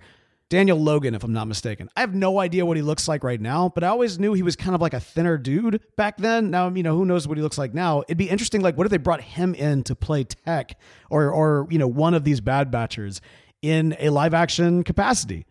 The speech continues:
It could happen. It could be kind of fun to see how that goes. You know, I mentioned that there's, uh, connection points, right, between, uh, now and the Clone Wars. This entire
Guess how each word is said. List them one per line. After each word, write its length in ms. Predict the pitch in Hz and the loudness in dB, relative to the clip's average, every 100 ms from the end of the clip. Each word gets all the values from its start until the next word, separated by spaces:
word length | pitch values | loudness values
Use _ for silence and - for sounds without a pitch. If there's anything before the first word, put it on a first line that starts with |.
| _ _ _ | _ _ _
It 120 | 220 | 0
could 120 | 269 240 | 2 4
happen. 300 | 240 220 165 | 2 2 0
It 120 | 143 | 0
could 100 | 190 | -2
be 80 | 170 | 0
kind 160 | 175 | 0
of 80 | 156 | 0
fun 180 | 160 160 | 0 0
to 60 | |
see 180 | 123 143 | -2 -2
how 100 | 143 | -2
that 160 | 120 110 | -2 -4
goes. 380 | 107 101 - - _ | -4 -6 -8 -12 _
You 80 | - | -2
know, 60 | 220 | 0
I 60 | |
mentioned 320 | 220 240 233 214 | 2 2 2 2
that 180 | 208 | 0
there's, 320 | 180 202 185 151 | 2 4 2 2
uh, 100 | 165 | -2
connection 460 | - 196 208 - 160 | 2 2 2 2 0
points, 280 | 135 107 - | 0 -2 0
right, 240 | 147 160 | 0 0
between, 560 | 143 - 156 156 143 156 | -4 0 2 2 0 -2
uh, 160 | 139 127 120 123 | -2 -2 -4 -6
now 340 | 139 151 147 | -2 0 0
and 100 | 120 | -2
the 60 | 113 | -6
Clone 340 | - 151 151 | -2 0 2
Wars. 220 | 110 90 | 0 -2
This 120 | 113 170 | -2 -2
entire 380 | 190 196 220 | 0 2 2